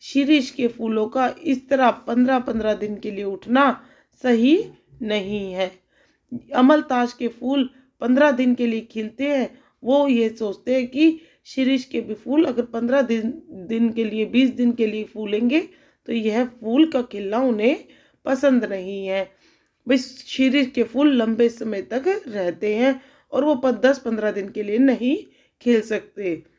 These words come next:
नेक्स्ट प्रश्न, लेखक अति परिचित और अति प्रमाणिक सत्य किसे मानते हैं? भाई लेखक जन्म और मृत्यु को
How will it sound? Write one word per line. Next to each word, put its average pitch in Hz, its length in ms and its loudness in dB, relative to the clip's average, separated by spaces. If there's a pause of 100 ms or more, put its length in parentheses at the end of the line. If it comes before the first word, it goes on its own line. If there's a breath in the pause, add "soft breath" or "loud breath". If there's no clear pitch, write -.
(960)
नेक्स्ट 214 460 2
प्रश्न, 247 420 2 (460 loud breath)
लेखक 285 360 2 (240)
अति 277 260 2
परिचित 247 640 -2 (140)
और 240 280 -4
अति 320 220 2
प्रमाणिक 233 640 -2 (340 soft breath)
सत्य 233 400 -2
किसे 254 380 0
मानते 185 440 -4
हैं? 165 520 -6 (340 soft breath)
भाई 262 80 4
लेखक 254 580 2 (320 loud breath)
जन्म 302 420 4 (140)
और 233 220 0
मृत्यु 190 560 -8
को 254 460 2